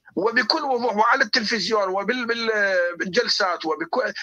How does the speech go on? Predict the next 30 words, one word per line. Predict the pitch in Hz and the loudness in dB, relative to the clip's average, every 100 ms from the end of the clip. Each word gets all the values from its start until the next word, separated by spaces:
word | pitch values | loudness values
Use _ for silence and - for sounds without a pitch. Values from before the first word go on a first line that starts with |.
| - - | -12 -2
بحيث | 180 214 233 | 4 6 6
اللي | 214 196 | 4 4
أنا | 233 240 | 4 2
سويت | 208 208 220 | 0 -2 -2
تقريبا | - 202 190 | -2 -2 -2
سبع | 175 226 214 | 0 0 0
حلقات | - 180 175 - 185 | 0 0 -2 -4 -6
في | - | -4
الرد | 160 190 185 | -2 -2 0
عليهم | 151 165 170 143 | -2 0 -2 -2
على | 139 135 | 0 0
هذا | 139 135 165 | 0 0 0
الشيخ | 147 - 175 151 | 0 -2 -2 -4
اللي | 143 | -6
كان، | 110 143 131 131 | -4 -2 -2 -4
آه، | 127 139 120 | -4 -4 -4
مسؤول، | 139 - 202 226 233 _ _ - - _ | -4 -4 -6 -6 -8 _ _ -20 -20 _
بأنه | 160 262 269 254 269 254 | 0 0 2 0 0 -2
يقول: | 233 220 262 240 | -2 -2 -2 -2
"للأسف | 233 220 240 269 262 233 208 | -4 -2 0 2 2 0 0
هكذا | 220 214 214 196 | 0 0 -2 -2
جمع | 175 196 185 | -2 -4 -2
القرآن، | 175 170 180 202 233 | -2 -2 0 0 -2
والقرآن | 190 185 180 208 | -4 -2 -2 -2
الأصلي | 190 214 202 226 | -2 -2 -2 -2
بيد | 233 | -2
الإمام | 214 190 175 160 | -2 0 0 0
المهدي، | 151 147 143 | -4 -6 -4
وهذا | 151 151 214 233 | -2 0 0 0
القرآن | 180 175 165 180 214 233 | -2 -4 -2 0 0 -2